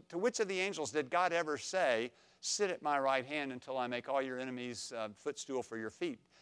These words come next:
Did he ever use that word son to refer to an angel? No. But to Jesus, to the eternal Logos, he said, "Son." So that's the superiority. But that's not the word that's used in verse nine of chapter two.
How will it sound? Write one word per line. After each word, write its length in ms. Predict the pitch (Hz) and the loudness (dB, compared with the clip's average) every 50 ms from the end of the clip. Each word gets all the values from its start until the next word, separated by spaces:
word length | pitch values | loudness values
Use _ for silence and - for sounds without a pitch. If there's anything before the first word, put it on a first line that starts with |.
| _ - | _ 4
Did 120 | 170 160 | 4 6
he 140 | 170 170 185 | 8 8 8
ever 180 | 208 220 202 190 | 8 8 6 4
use 300 | 175 165 180 185 165 127 | 4 4 2 2 2 4
that 220 | 175 156 143 - | 4 4 4 4
word 280 | 147 160 170 165 151 131 | 2 0 2 2 0 0
son 480 | - - - - 170 175 185 202 202 185 | 0 0 0 2 2 2 2 2 0 0
to 60 | 180 | -2
refer 400 | 170 165 156 - - 170 175 170 | -2 -2 -4 -2 -2 0 0 0
to 120 | 160 151 | 2 0
an 80 | 147 147 | 0 0
angel? 340 | 147 160 185 165 196 202 196 | 0 -2 -2 -2 -2 -4 -2
No. 380 | 190 214 262 277 135 107 - _ - - - - _ _ _ _ _ _ | -2 -2 -2 -2 -4 -6 -8 _ -18 -20 -20 -20 _ _ _ _ _ _
But 120 | - 123 - | -8 -8 -6
to 80 | 131 120 | -6 -6
Jesus, 520 | 101 143 160 175 170 110 95 92 92 - - | -4 -4 -2 -2 -2 -4 -6 -10 -12 -10 -4
to 140 | - 131 | -2 0
the 140 | 123 127 127 | 2 4 2
eternal 440 | 127 127 120 - - 175 170 156 139 | 2 0 -2 -4 -4 -2 0 0 4
Logos, 540 | 139 147 151 143 110 101 98 101 98 - - | 6 6 6 6 4 2 0 0 -2 -8 -10
he 120 | 123 120 | -10 -10
said, 380 | - - - 110 107 107 98 - _ _ _ _ _ _ - | -8 -4 -2 -2 -2 -2 -4 -8 _ _ _ _ _ _ -10
"Son." 460 | - - - 113 98 95 98 - - _ _ _ _ _ _ _ _ _ _ _ - _ | -10 -6 -4 -4 -6 -6 -8 -14 -20 _ _ _ _ _ _ _ _ _ _ _ -20 _
So 160 | - - 139 135 | 0 4 8 10
that's 200 | 147 151 - - | 10 10 8 4
the 80 | 131 | 0
superiority. 520 | - - - - 143 139 135 120 107 98 87 | -4 -6 -2 0 2 4 4 4 2 2 -2
But 120 | 110 - | -2 -2
that's 200 | 156 165 - - | 0 -2 0 0
not 160 | 180 175 - | -2 -2 -2
the 60 | 170 | -2
word 200 | 165 170 165 160 | -2 0 0 0
that's 180 | 151 151 131 - | -2 -4 -4 -4
used 260 | 160 151 147 135 - | -4 -4 -4 -4 -6
in 100 | 135 123 | -8 -8
verse 260 | 104 117 113 107 - | -6 -6 -8 -8 -8
nine 220 | 117 110 110 110 107 | -6 -4 -2 -2 -4
of 80 | 107 | -4
chapter 320 | - - 107 101 - - - | -4 -6 -6 -6 -6 -10 -16
two. 320 | - - - - 110 107 | -10 -6 -6 -6 -6 -6